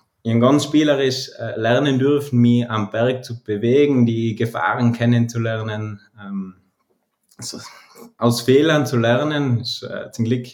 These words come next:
allem gut ausgegangen. Und haben dann, ähm, sozusagen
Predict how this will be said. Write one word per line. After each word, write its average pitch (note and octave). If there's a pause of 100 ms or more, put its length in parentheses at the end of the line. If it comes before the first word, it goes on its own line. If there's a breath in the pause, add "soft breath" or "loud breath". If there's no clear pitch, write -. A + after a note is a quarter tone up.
allem B2
gut A#2+
ausgegangen. B2+ (540 soft breath)
Und A#2
haben C3
dann, D#3
ähm, A#2+
sozusagen A#2